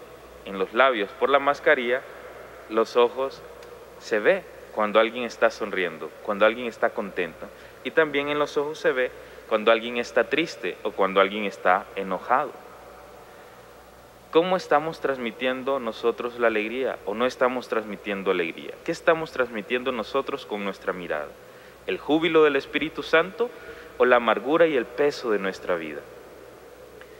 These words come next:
Para esto también nosotros tenemos que ser, como dice Jesús,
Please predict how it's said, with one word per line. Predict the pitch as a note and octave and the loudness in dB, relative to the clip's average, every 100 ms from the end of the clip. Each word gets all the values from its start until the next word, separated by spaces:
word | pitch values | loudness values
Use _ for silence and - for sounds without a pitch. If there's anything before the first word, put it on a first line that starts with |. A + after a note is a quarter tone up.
| - - - - - - - - - - - - - - - | -20 -20 -20 -20 -20 -20 -20 -20 -20 -20 -20 -20 -20 -20 2
Para | F3 F3+ | 6 6
esto | E3+ F3 | 4 0
también | E3+ D3+ C3+ C#3 | 2 2 2 2
nosotros | C#3+ D3 D3 D3+ | 0 0 0 -2
tenemos | - C3 C#3+ D3 | -2 -2 -2 -4
que | - | -6
ser, | A#2+ C3+ C3+ | 0 2 2
como | C3+ B2 | -2 0
dice | B2+ - C#3+ | -2 -4 -8
Jesús, | B2+ C#3+ D3+ | -8 -8 -10